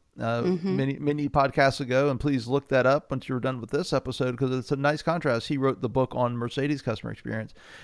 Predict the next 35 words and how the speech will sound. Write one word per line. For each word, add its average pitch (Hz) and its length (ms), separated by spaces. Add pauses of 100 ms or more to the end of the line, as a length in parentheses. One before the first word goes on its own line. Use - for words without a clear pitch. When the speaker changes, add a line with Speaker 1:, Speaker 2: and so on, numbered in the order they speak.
(140)
Speaker 1:
and 123 240
part 143 160
of 135 60
what 127 120
Jacqueline 123 640
talks 185 320
about 117 360
is 110 240
really 120 460
having 131 520
to 123 560
keep - 300
pace 175 460
with 123 160
an 117 80
industry 139 500
that 113 160
is 113 220 (460)
trying 147 420
to 135 100
shift - 520
that 113 260 (220)
sales 120 460
paradigm 110 760
of 110 200
the, 113 140
uh, 107 120
the, 117 140 (220)
the 120 120
sleazy 120 520
sales 104 520
and 113 100
the 120 80
hard 135 400
sale, 95 480